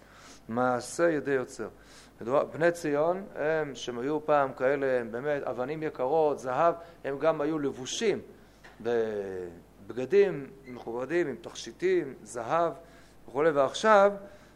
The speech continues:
הם משתפכות בראש כל חוצות, נופלים על הרצפה, נ-, נ-, נחשבו לנבלי חרס, כלומר, נבל, כד של חרס, יבש,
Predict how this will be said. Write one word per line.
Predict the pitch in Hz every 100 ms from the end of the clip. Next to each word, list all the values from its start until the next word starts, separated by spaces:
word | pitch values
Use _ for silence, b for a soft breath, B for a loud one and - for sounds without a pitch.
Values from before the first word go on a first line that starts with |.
| -
הם | 135 165 175 - - - -
משתפכות | 139 - - 143 - 196 202
בראש | 151 147 160 175 -
כל | 175
חוצות, | 160 165 151 160 117 - - - - - -
נופלים | 131 131 151 185 190
על | 175
הרצפה, | 156 143 - - 185 156 - - B B B B B B B -
נ-, | 117 147 143 143
נ-, | 151 147 -
נחשבו | 135 131 - 143 135 202
לנבלי | 170 147 147 131 160 190
חרס, | 175 180 156 107 - - - - - - - - - - -
כלומר, | - 123 160 185 165 165 B B B -
נבל, | 139 170 160 139 113 - - - 139 117
כד | - 180 165 123
של | 120 - 135
חרס, | - 170 127 104 - - - - -
יבש, | 120 143 165 139 - - -